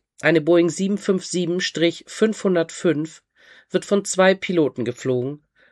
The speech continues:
und kann bis zu einhundertzweiunddreißig Passagiere transportieren.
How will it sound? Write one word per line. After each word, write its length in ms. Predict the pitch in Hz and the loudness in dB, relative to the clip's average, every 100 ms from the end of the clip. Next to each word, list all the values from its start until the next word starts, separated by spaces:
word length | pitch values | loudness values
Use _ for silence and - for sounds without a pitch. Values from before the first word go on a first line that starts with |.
| _ | _
und 160 | 180 196 | 0 2
kann 240 | 202 196 | 2 2
bis 240 | 220 220 - | 0 -2 -2
zu 200 | 208 - | -2 2
einhundertzweiunddreißig 1500 | 160 170 170 175 170 - - 151 160 165 120 113 120 139 127 | 2 4 2 0 -2 -4 0 4 4 4 0 -4 -4 -8 -8
Passagiere 580 | - 131 135 117 107 110 | -6 -2 -2 -2 -6 -8
transportieren. 840 | - 117 107 - 131 - 104 76 | -8 -8 -8 -8 -8 -8 -12 -14